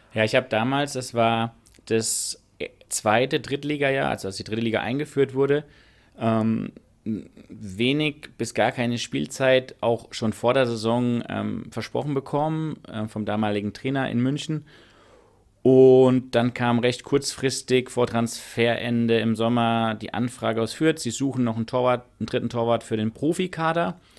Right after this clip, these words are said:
der aber regelmäßig in der U dreiundzwanzig damals spielt.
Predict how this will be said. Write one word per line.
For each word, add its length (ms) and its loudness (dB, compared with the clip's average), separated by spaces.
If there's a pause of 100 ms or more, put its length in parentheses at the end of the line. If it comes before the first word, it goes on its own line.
(380)
der 120 8
aber 140 4
regelmäßig 720 2
in 140 0
der 180 2 (160)
U 80 -4
dreiundzwanzig 800 -4
damals 380 -8
spielt. 380 -14